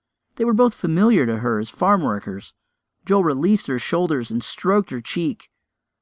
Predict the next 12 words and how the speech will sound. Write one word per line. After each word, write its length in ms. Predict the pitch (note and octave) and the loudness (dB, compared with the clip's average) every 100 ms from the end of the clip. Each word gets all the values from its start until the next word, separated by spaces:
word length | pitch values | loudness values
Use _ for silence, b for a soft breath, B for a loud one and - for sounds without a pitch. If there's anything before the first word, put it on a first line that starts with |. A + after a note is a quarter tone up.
| _ | _
"Calm 340 | - B2+ A#2+ A2 | -2 0 4 2
down, 360 | A2 B2+ B2+ | 2 2 0
kitten," 420 | - G#2 G2 A#2 - _ _ | -2 -4 -2 -4 -6 _ _
he 180 | G#2+ | -8
said 260 | G2+ G#2 F#2+ | -6 -6 -8
softly. 600 | - A2 G2 - A2 A2+ - _ _ - | -6 -4 -4 -6 -6 -6 -10 _ _ -4
"We're 160 | A2+ | 2
not 400 | A2+ C3+ C#3 - | 4 4 4 0
going 240 | B2+ A#2 G#2 | -2 -2 -2
to 120 | G2+ | -2
hurt 200 | A2 A2 | -4 -4
you, 240 | F#2 F2 | -8 -14